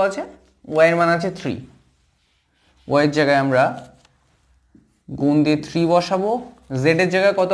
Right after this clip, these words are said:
আছে? z এর মান আছে সেভেন। তো z এর জায়গাতে আমরা সেভেন বসাবো, নিচেই y এর জায়গাতে আমরা থ্রি বসাবো। তার মানে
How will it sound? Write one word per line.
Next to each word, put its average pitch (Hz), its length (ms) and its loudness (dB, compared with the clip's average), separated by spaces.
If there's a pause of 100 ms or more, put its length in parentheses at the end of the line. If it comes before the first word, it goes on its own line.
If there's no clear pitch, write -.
আছে? 220 120 -4 (100)
z 170 40 -2 (160)
এর 165 100 2
মান 165 180 0
আছে 196 140 -4 (180)
সেভেন। 165 240 2 (600)
তো 165 60 -6 (100)
z - 20 0 (180)
এর 160 140 2
জায়গাতে 160 400 2 (1160)
আমরা 113 240 0 (260)
সেভেন 147 240 0 (100)
বসাবো, 156 340 -2 (1400)
নিচেই 156 300 2 (240)
y 143 120 2
এর 156 140 0
জায়গাতে 151 320 2 (100)
আমরা 117 160 0 (280)
থ্রি 180 140 -4 (140)
বসাবো। 185 360 -2 (2000)
তার 151 140 0
মানে 170 120 2